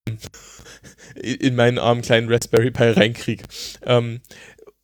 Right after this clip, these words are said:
und d-, dafür aber dann halt zu wissen, was sind denn auch die Grundlagentechniken, damit alle, die beteiligt sind, halt ein Entwickler, äh, User, Businessleute,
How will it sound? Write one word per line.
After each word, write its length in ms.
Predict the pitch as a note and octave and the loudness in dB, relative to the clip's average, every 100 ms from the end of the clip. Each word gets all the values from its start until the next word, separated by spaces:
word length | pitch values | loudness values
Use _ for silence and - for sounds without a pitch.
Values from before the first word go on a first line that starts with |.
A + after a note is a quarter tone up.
| _ - | _ -2
und 260 | C#3 - - | -2 -4 -16
d-, 160 | F#2 - | -16 -12
dafür 340 | - C#3+ F#3 C#3 | 0 2 4 4
aber 140 | D#3 | 4
dann 160 | D3 D3 | 2 2
halt 140 | C#3 | 0
zu 140 | C#3 | -2
wissen, 240 | C#3 D#3 C3 | -4 -4 -2
was 140 | C3 | -2
sind 160 | D3+ D#3 | -2 -8
denn 100 | C#3+ | -6
auch 160 | C3 B2 | -6 -6
die 100 | B2 | 0
Grundlagentechniken, 1120 | D3+ G3 A#2 A#2+ B2 B2 B2+ B2+ B2+ - A2+ | 0 0 2 2 2 0 -2 -2 -4 -4 -2
damit 260 | A2+ A#2+ | 0 0
alle, 220 | - D#3+ E3 | 2 2 2
die 120 | E3 | -2
beteiligt 460 | D#3 C#3 C#3+ D3+ - | -2 0 0 -2 -6
sind, 160 | A2 | -6
halt 180 | G#2+ - | -6 -6
ein 160 | G#2 - | -8 -8
Entwickler, 680 | - A#2 C#3 C3+ C3 B2+ C3 - - - - - B2+ - | -10 -4 -4 2 4 4 2 -2 -20 -20 -20 -16 -16 -10
äh, 100 | G#2+ C3+ | -8 -2
User, 640 | C#3+ C3 C3 B2 B2 B2 - _ _ - - - | 0 2 4 4 0 -2 -10 _ _ -20 -18 -4
Businessleute, 1000 | B2 B2 A2+ A#2+ A2+ A#2+ A#2+ A#2 A2+ | -2 -2 2 4 4 4 4 4 0